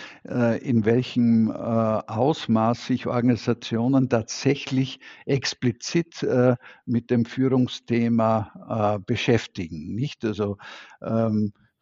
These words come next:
viele haben natürlich ihre Hierarchieebenen, haben eine gewisse Arbeitsteilung zwischen der Unternehmensspitze oder der Organisationsspitze und den Ebenen darunter. Ähm, aber, ähm,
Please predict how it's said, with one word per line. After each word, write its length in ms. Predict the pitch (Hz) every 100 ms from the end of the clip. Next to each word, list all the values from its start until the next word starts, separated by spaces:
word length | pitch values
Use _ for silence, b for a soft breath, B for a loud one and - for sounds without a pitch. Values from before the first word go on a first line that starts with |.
| _ -
viele 400 | - 131 135 104
haben 220 | 123 151
natürlich 580 | 127 - 127 131 131 -
ihre 160 | 117
Hierarchieebenen, 1300 | 107 - 110 98 92 151 151 139 127 131 123 127 113
haben 180 | 113 104
eine 200 | 107 107
gewisse 400 | 110 104 - -
Arbeitsteilung 920 | 127 127 120 - 113 113 117 117 110 - B B B
zwischen 480 | - - 110 - 110
der 260 | 98 104 101
Unternehmensspitze 1400 | 120 107 113 101 104 110 101 - - 135 - - 120 123
oder 180 | 107 98
der 140 | 95
Organisationsspitze 1120 | 98 101 98 107 - 131 131 - 131 - 127 110
und 140 | 104
den 100 | 113
Ebenen 480 | 98 120 117 110 107
darunter. 580 | 113 117 143 151 139 127 B B B B
Ähm, 560 | - 123 120 120 117 107 _ _ _ _ _ _ _ - -
aber, 560 | 131 123 139 156 151 B B - -
ähm, 480 | 135 127 131 123